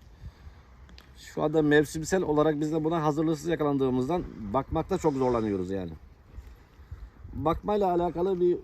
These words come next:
sıkıntılarımız da devlet yanımızda olursa çok memnun oluruz.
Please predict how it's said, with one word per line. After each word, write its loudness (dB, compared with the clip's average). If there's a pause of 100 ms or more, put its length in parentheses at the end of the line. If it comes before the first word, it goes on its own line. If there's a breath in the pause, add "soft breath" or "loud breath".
(280)
sıkıntılarımız -2
da 2
devlet 2
yanımızda 0
olursa 2
çok -6
memnun 0
oluruz. 2